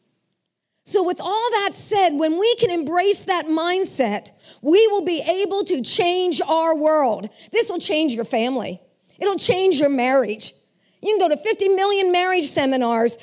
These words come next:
but if you can't learn to value the person you're living with, it'll never impact your home for good. Come on, guys.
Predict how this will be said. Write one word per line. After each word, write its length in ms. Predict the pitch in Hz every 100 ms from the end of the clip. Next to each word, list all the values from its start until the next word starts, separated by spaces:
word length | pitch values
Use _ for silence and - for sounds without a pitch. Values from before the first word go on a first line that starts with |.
| - -
but 160 | 294
if 140 | 285 240
you 300 | 330 427 480
can't 320 | 453 427 415
learn 400 | 349 370 392 339
to 140 | 311 311
value 420 | 226 339 381 381 359
the 100 | 320
person 480 | - 349 381 349
you're 160 | 339 294
living 400 | 294 320 330 269
with, 320 | 240 220 226 - - -
it'll 240 | 302 285 277
never 400 | 294 330 349 320
impact 480 | 302 302 254 254
your 100 | 247
home 220 | 247 226 220
for 120 | 226
good. 320 | 226 202 170
Come 160 | - 311
on, 140 | 277
guys. 460 | 247 208 202 202